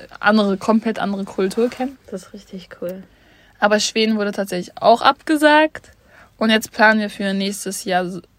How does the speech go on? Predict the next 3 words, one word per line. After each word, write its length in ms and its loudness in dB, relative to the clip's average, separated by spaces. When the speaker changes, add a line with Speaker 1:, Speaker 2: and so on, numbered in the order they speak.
Speaker 1:
Osterferien, 920 -8
Italien. 720 -8
Genau, 340 -4